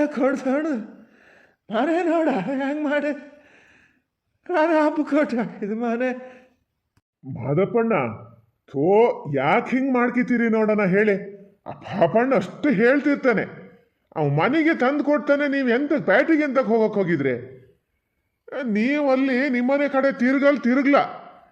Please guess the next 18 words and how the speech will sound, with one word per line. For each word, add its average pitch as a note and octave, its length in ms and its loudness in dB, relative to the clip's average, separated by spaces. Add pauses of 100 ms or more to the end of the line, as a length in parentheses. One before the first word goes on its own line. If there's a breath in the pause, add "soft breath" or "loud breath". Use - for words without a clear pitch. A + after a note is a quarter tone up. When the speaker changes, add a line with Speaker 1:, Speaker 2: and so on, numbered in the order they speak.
(200)
Speaker 2:
ಇತ್ಲಗೆ C#4+ 440 2
ಬಂದಿರಿ C4+ 420 2
ಅಂತ C4+ 160 0
ಕಾಣ್ತದೆ. C4 480 0
ಇದ್ A3 100 0
ನಿಮ್ಮನೆ C#4 400 2
ಅಲ್ಲ, C4+ 260 4 (800)
ನಮ್ಮನೆ. A3 840 0 (720)
ರ-, G3 240 2
ರಘುವೀರ, C4+ 460 4
ನಾನ್ B3 260 0
ಗೊತ್ತಾತಾ? A3+ 480 2 (1000)
ಇದು A3+ 180 -2
ನಮ್ಮನೆ, B3+ 760 0 (440)
ನಿಮ್ಮನೆ A#3+ 400 2
ಅಲ್ಲ. C4+ 220 4
ಹೇಳ್ A#3+ 340 2
ನಡೀರಿ, B3+ 320 2